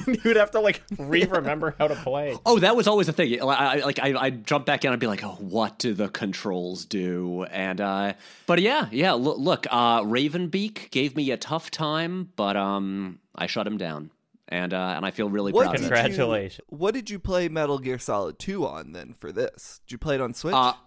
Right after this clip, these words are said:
Speaker 2: I got it on the Switch, yeah. But that
Speaker 3: Oh,
Speaker 2: said, I
Speaker 3: how
Speaker 2: was,
Speaker 3: is
Speaker 2: I
Speaker 3: it?
Speaker 2: was, uh, good. It, it, it
Speaker 3: Hell yeah.
Speaker 2: totally
Speaker 3: Nice.
Speaker 2: works. I mean, you know, uh, like, the, you know, the,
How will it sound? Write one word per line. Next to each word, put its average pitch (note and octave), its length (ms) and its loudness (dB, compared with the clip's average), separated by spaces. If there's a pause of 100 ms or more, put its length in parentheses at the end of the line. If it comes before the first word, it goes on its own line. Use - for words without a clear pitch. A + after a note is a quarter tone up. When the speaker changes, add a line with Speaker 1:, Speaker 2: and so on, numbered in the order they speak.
(360)
Speaker 2:
I C3+ 120 4
got D3 180 4
it D#3 40 4
on C3+ 100 2
the A2 60 -2
Switch, - 520 -4
yeah. G#2+ 320 0 (320)
But D#3+ 100 2
that G3+ 140 8
Speaker 3:
Oh, D3+ 60 8
Speaker 2:
said, D3+ 120 4
I C#3 180 4
Speaker 3:
how C#3+ 100 6
Speaker 2:
was, D3+ 100 8
Speaker 3:
is F#3 100 -2
Speaker 2:
I C#3 80 2
Speaker 3:
it? D#3 60 2
Speaker 2:
was, - 140 -6 (840)
uh, C3 920 4
good. E3 360 2 (200)
It, D3 200 2
it, D3+ 220 0
it D3+ 160 4
Speaker 3:
Hell C#3 120 2
yeah. B2 40 0
Speaker 2:
totally D#3+ 400 4
Speaker 3:
Nice. - 160 2
Speaker 2:
works. E3+ 420 0
I D#3+ 100 4
mean, G#3+ 200 2
you E3+ 220 -2
know, F3+ 100 2
uh, D#3+ 140 0 (100)
like, E3+ 300 -2
the, F3+ 440 2
you F3 120 0
know, F#3+ 80 0
the, - 400 -8